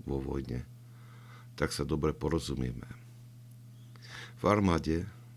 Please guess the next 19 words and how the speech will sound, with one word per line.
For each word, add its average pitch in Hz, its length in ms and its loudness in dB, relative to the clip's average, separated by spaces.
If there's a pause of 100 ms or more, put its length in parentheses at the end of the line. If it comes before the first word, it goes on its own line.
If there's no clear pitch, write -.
(100)
počas 76 320 -4
vojny, 69 480 0 (720)
kedykoľvek 82 680 4 (380)
sme 71 480 -2
v - 80 -8
neustálom 82 800 0
kontakte - 560 -4
s - 80 -8
veliteľstvom, 71 1040 -2 (800)
máme 107 480 2
veľký 80 400 2
pocit - 480 -4
istoty. - 560 -8 (1800)
Ak - 320 2
komunikujeme 85 960 4
v - 160 -12
dvojhodinových 78 880 2
intervaloch, 69 640 -2 (1040)
pocítime - 640 0